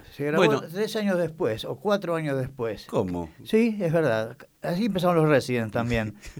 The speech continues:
Speaker 2: <laughs> Qué loco, el primero que grabaron lo grabaron tres años después.
Speaker 1: Claro, los Residents fue una cosa, el, para el que conoce el grupo Los Residents,
Speaker 2: Sí,
Speaker 1: un grupo
Speaker 2: sí.
Speaker 1: muy extraño, porque
Speaker 2: Sí.
Speaker 1: no se sabe quiénes son los, los integrantes y todo
Speaker 2: Sí,
Speaker 1: eso.
Speaker 2: que son unos ojos así
Speaker 1: Claro,
Speaker 2: gigantes.
Speaker 1: en una época se cubrían la, las cabezas con unas escafandras con forma
Speaker 2: Sí.
Speaker 1: de globo ocular.
Speaker 2: Sí.
Speaker 1: Hasta que en una gira les robaron uno de los ojos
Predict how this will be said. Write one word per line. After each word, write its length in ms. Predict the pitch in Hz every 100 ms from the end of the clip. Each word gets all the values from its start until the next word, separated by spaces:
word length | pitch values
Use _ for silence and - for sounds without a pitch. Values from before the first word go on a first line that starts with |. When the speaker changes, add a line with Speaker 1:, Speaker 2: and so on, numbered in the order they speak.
| - -
Speaker 2:
<laughs> 340 | 220 190 135
Qué 140 | 175 190
loco, 280 | 370 139
el 60 | 127
primero 360 | 139 208 311 202
que 100 | 165
grabaron 420 | 170 233 302 262
lo 80 | 135
grabaron 380 | 139 190 185
tres 220 | 156 156 180
años 180 | 185
después. 480 | 156 147 226 277 - -
Speaker 1:
Claro, 160 | 151 139
los 80 |
Residents 300 | 170 208 196
fue 100 | 151
una 80 | 151
cosa, 240 | 151 151 147
el, 300 | 143 143 117 143 131
para 140 | 135
el 60 | 135
que 40 |
conoce 280 | 147 165 160
el 60 |
grupo 200 | 151 156
Los 160 | 160 160
Residents, 480 | 190 156 143 135 131 -
Speaker 2:
Sí, 120 | 135
Speaker 1:
un 60 | 123
grupo 80 |
Speaker 2:
sí. 20 | 156
Speaker 1:
muy 120 | 156
extraño, 520 | 147 160 147 127 123
porque 140 | 110
Speaker 2:
Sí. 60 | 113
Speaker 1:
no 40 | 113
se 120 | 120
sabe 140 | 131
quiénes 220 | 120 120
son 140 | 113 120
los, 240 | 120 117
los 120 | 117
integrantes 560 | 117 110 127 143 139 123
y 40 |
todo 180 | 113 156
Speaker 2:
Sí, 60 | 156
Speaker 1:
eso. 80 | 208
Speaker 2:
que 80 | 113
son 140 | 143
unos 320 | 139 131 -
ojos 640 | 143 143 - 110 107 - -
así 80 |
Speaker 1:
Claro, 260 | - 175 156
Speaker 2:
gigantes. 240 | 151 156
Speaker 1:
en 60 | 151
una 80 | 170
época 220 | 185 208
se 180 | 190 160
cubrían 320 | 131 135 151
la, 240 | 147 143 135
las 120 | 127
cabezas 340 | 156 156 151
con 140 | - 131
unas 120 | 135
escafandras 500 | 131 131 160 160 156
con 160 | 143 123
forma 240 | 139 135
Speaker 2:
Sí. 60 | 127
Speaker 1:
de 260 | 120 117 117
globo 320 | 135 131 127
ocular. 480 | 117 131 139 120 104
Speaker 2:
Sí. 280 | - 113 92
Speaker 1:
Hasta 200 | 127 131
que 60 | 147
en 40 |
una 120 | 156
gira 180 | 180 175
les 100 | 156
robaron 360 | 139 156 135 131
uno 120 | 127
de 60 | 123
los 160 | 127
ojos 320 | 156 131 139